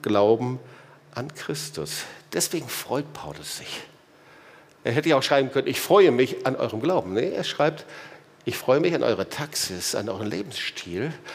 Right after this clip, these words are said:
Ich freue mich, dass ihr so lebt, dass es Gott gefällt, ein Lebensstil, der Gott Ehre gibt. Und deswegen ist euer Glaube so stabil geworden, so fest geworden." Und deswegen, Kolosser zwei, Vers neun,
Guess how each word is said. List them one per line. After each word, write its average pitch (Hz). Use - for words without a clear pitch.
Ich 120
freue 226
mich, 196
dass 147
ihr 156
so 208
lebt, 254
dass 156
es 151
Gott 208
gefällt, 156
ein 139
Lebensstil, 208
der 180
Gott 190
Ehre 208
gibt. 143
Und 165
deswegen 262
ist -
euer 202
Glaube 175
so 214
stabil 262
geworden, 180
so 180
fest -
geworden." -
Und 131
deswegen, 185
Kolosser 151
zwei, 143
Vers 131
neun, 170